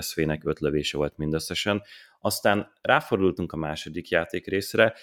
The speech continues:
és ott meg megfordult az egész, és ott a P S V rá tudta borítani a pályát a Dortmundra, náluk volt hatvanöt százalékban a labda, volt tizenkét lövésük a Dortmundnak az öt lövésével szemben,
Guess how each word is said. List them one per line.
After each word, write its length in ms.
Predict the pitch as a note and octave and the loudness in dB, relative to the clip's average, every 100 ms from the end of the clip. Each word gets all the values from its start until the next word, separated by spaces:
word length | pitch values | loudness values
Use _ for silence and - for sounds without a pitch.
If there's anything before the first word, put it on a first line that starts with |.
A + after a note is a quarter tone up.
| - | -14
és 200 | - F2+ | -4 0
ott 120 | G2 - | 2 4
meg 160 | G#2+ | 4
megfordult 600 | A#2+ A#2 - F2 F2 E2 | 6 4 6 6 6 4
az 100 | E2+ | 4
egész, 420 | D#2+ C#2+ D2 - - | 4 4 -4 -6 -6
és 140 | - | -2
ott 180 | F#2+ - | -2 -2
a 40 | |
P 280 | - A2 G2 | 2 6 6
S 100 | - | 4
V 40 | E2 | 2
rá 220 | D#2 D#2+ | 2 2
tudta 280 | - - D#2+ | -4 0 2
borítani 500 | E2+ F2 F2 F2 F2+ | 4 2 0 0 0
a 40 | |
pályát 420 | - F#2 F2 F2+ | 0 2 2 2
a 60 | F2+ | 4
Dortmundra, 600 | F#2+ F#2+ G2+ F#2+ G2 G2+ - - - | 6 6 2 6 6 6 0 -20 -2
náluk 320 | F#2 F2 D#2+ | 4 4 6
volt 180 | E2+ D#2 | 4 4
hatvanöt 380 | E2+ - E2 D#2+ | 4 2 0 0
százalékban 640 | - D#2+ E2+ E2+ E2 E2 | 0 2 4 2 2 2
a 60 | D#2+ | 2
labda, 380 | D#2+ E2 D#2+ - | 2 4 4 6
volt 260 | E2 - | 4 4
tizenkét 580 | - A#2 F#2 E2 E2+ D#2+ | -2 4 4 4 2 2
lövésük 500 | D#2+ E2+ F2 - F2 | 4 4 2 0 -2
a 60 | D#2+ | 2
Dortmundnak 540 | E2+ D#2+ D#2+ D#2 D#2 | 4 4 0 -2 -2
az 100 | D#2 | -2
öt 160 | E2 - | -2 2
lövésével 640 | D#2+ D#2+ - D#2 D#2 D#2 | 2 2 0 0 0 0
szemben, 480 | - D#2+ E2+ G2 | 0 0 6 6